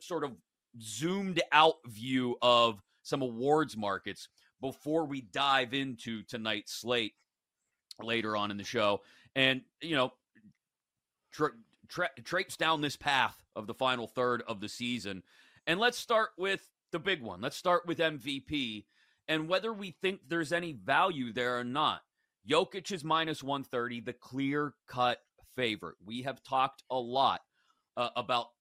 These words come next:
the Northwest Division and how that's going to drive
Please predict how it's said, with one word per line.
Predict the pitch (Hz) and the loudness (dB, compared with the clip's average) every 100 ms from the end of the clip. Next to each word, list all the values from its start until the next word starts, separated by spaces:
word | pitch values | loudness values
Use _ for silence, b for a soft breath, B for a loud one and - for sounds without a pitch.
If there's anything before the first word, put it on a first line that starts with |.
| _ 98 _ 92 95 | _ _ _ -20 -12
the | 113 117 110 110 | -6 -4 -4 -6
Northwest | 110 123 147 - 139 135 - | -4 0 -2 0 -2 -2 -4
Division | 123 131 131 131 131 127 | -2 -2 -2 -4 -6 -6
and | 117 95 | -10 -4
how | 135 143 | 0 0
that's | 143 139 - | 0 -2 -2
going | - 131 127 | -6 -6 -6
to | - 117 | -8 -12
drive | 95 127 127 131 131 104 | -4 0 4 2 0 -6